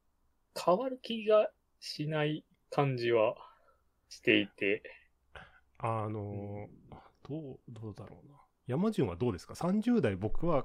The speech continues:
Speaker 2: 結構三十五ぐらいになった時に、あ、割と後半戦に差し掛かってきたなみたいな <laughs> 感じはちょっとあって、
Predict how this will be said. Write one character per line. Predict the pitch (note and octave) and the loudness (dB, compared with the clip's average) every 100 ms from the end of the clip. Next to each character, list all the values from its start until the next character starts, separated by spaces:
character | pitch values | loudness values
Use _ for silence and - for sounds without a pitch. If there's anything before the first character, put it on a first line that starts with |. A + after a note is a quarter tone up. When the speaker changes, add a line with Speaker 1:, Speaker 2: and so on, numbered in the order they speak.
| - | 0
Speaker 2:
結 | F#3 - | -2 -2
構 | F2+ | -8
三 | E2 D3+ | -2 -2
十 | A#2 | -2
五 | F2+ G#2 | -2 0
ぐ | B2+ | 0
ら | F#2 | -2
い | D#2 - _ - | -6 -16 _ -6
に | G#2 | -4
な | G#2 | -4
っ | - | -6
た | G2 | -12
時 | - D#2+ | -14 -12
に、 | E2+ E2 F2+ _ _ _ _ _ _ _ _ _ _ _ _ _ | -10 -10 -14 _ _ _ _ _ _ _ _ _ _ _ _ _
あ、 | - D3 - - - _ _ - | -2 -2 -4 -20 -20 _ _ -4
割 | B2+ D3 | 0 0
と | F#3 G3+ - _ - | 2 0 0 _ 0
後 | F3 F3+ | 4 6
半 | F#3+ F#3 | 6 4
戦 | - F#3 | 6 6
に | E3+ E3+ | 6 2
差 | - C#3+ | 0 -2
し | - | 2
掛 | D#3 E3 | 2 2
か | |
っ | - | -2
て | C3+ | -6
き | |
た | - | -6
な | E2+ | -6
み | F2+ | -6
た | F2 | -6
い | F2 | -6
な | E2+ - - - | -6 -10 -16 -20
<laughs> | - - | -20 -12
感 | G#2 G#2 | -2 0
じ | G#2 F2+ | 0 0
は | G#2 - - - - | -2 -4 -20 -20 2
ち | G3 | 4
ょ | |
っ | F#3+ | 4
と | - F2 | 0 -6
あ | |
っ | - _ | -6 _
て、 | - D#2+ | -12 -12